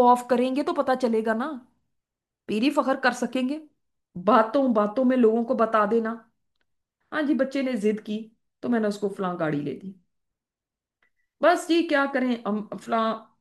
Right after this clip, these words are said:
अ, बेटी ने ये कहा तो हम उसकी फरमाइश पे, अ, यूरोप घूमने चले गए। कोई आदमी कहता है, "बेगम ने ये मांगा तो मैंने उसको ये ले दिया।" हमारा तो अपना जेट है ना, उसमें ही हम चले जाते हैं।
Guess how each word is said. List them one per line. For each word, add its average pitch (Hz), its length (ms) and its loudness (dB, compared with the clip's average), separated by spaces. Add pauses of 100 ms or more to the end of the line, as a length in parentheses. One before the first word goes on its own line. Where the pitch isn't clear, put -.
(240)
अ, - 760 -10
बेटी 247 420 2
ने 254 80 4
ये 220 220 6
कहा 226 320 0 (840)
तो 208 420 2
हम 233 180 2
उसकी 226 240 -2
फरमाइश 196 560 2
पे, 208 120 4 (520)
अ, 175 340 -2
यूरोप 180 320 2
घूमने 180 380 -2
चले 220 260 -2
गए। 285 140 -10 (2000)
कोई 226 160 6
आदमी 214 320 6
कहता 302 240 0
है, 220 160 2
"बेगम 240 320 4
ने 285 140 0
ये 240 180 0
मांगा 214 400 0 (300)
तो 233 80 -4
मैंने 190 180 0
उसको 190 180 -4
ये 175 160 0
ले 196 140 2
दिया।" 208 280 -4 (1600)
हमारा 302 260 4
तो 339 140 2
अपना 311 220 0
जेट 214 340 2
है 262 80 0
ना, 277 100 -4
उसमें 330 300 -6
ही 330 60 -2
हम 262 120 0
चले 175 240 -2
जाते 196 260 -4
हैं। 247 200 -12